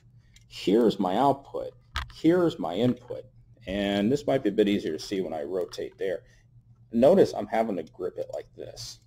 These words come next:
I found that when using the handle, this becomes really hard to turn.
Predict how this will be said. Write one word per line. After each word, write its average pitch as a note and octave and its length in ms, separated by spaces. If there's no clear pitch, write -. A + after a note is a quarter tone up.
I G2+ 120
found D#3+ 480
that G2+ 280
when G2 240
using G2 340
the E2+ 100
handle, E2 520
this B2 220
becomes D#2 720
really G#2 580
hard D#2+ 180
to - 100
turn. F#2 280